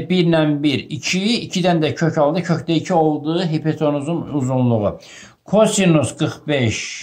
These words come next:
dərəcə bərabərdir. Ko-, qırx beş dərəcəli bucağın kosinusu bitişik katetin hipotenuza nisbəti, birin kök altı ikiyə nisbəti. Bir bölünsün kök altı iki. Deməli, buradan görürük ki, qırx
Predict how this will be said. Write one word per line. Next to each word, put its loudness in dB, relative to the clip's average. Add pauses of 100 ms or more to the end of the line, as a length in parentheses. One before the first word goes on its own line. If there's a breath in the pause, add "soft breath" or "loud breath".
(220)
dərəcə 2
bərabərdir. 2
Ko-, 2
qırx -4
beş 2
dərəcəli 4
bucağın 2
kosinusu 2 (400 loud breath)
bitişik 2
katetin 2
hipotenuza 4
nisbəti, -2 (120)
birin 4
kök 0
altı 0
ikiyə 0
nisbəti. -4 (520 soft breath)
Bir 2
bölünsün 0
kök -6
altı -2
iki. -2 (320 loud breath)
Deməli, 2
buradan 4
görürük 4
ki, 0 (1900 loud breath)
qırx 4